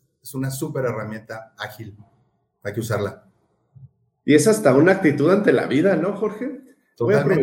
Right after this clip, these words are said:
Speaker 2: aprovechar aquí un, un comentario de, de Angelita de Tijuana, que nos ponía, "En, en el desarrollo la gente es igual de importante el desarrollo técnico que el desarrollo humano".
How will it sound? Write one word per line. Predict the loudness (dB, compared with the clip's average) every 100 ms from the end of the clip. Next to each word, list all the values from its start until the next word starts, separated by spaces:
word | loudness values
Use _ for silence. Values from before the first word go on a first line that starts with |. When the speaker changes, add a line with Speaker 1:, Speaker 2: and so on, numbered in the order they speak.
| 0 -2
Speaker 2:
aprovechar | -2
aquí | -4 -2
un, | 0 0
un | -4
comentario | -2 -2 0 -2 -2 0 0
de, | 0 0 0 -2 -2 -4 -8 -10
de | -6
Angelita | -6 -4 -4 -2 0
de | -2
Tijuana, | -2 -6 -6 -6 -6
que |
nos | -6 -4
ponía, | -6 -6 -6 -6
"En, | -6 -6
en | -4 -2
el | -2
desarrollo | -2 -4 -6 -6 -6
la | -6
gente | -6 -6 -8
es | -6
igual | -6 -4
de | -4
importante | -6 -10 -8 -8 -6
el | -8
desarrollo | -8 -8 -8 -6
técnico | -8 -8 -12 -12
que |
el | -8
desarrollo | -8 -10 -10 -8 -8
humano". | -8 -10 -12 _